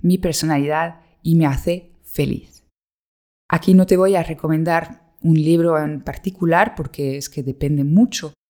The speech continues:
de lo que necesites sanar, entre comillas, pero si puedes, ah, empezar también a buscar un coach para creativo que te podría ayudar a dejar atrás todas estas creencias. Y finalmente, la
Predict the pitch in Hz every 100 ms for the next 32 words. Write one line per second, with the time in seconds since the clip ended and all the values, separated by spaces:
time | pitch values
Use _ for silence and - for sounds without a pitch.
0 | _ - 156 143 143 143 143 135 - 131
1 | 147 143 - - - 131 143 208 208 156
2 | 139 143 135 160 226 240 - _ _ _
3 | _ _ - 160 147 - 143 170 160 165
4 | 208 - - 165 160 147 160 139 135 160
5 | - 156 156 160 147 - 156 151 143 143
6 | 135 147 143 - - 160 156 147 147 139
7 | - 147 147 _ _ _ - 170 160 160
8 | 151 156 143 143 160 196 196 - 170 160
9 | 190 _ - 151 - - 156 160 - 180
10 | 262 - _ _ _ 165 143 139 127 -
11 | 131 - 127 120 - 113 - _ _ _
12 | _ _ _ _ _ _ _ _ _ _
13 | 240 240 226 202 214 220 165 156 156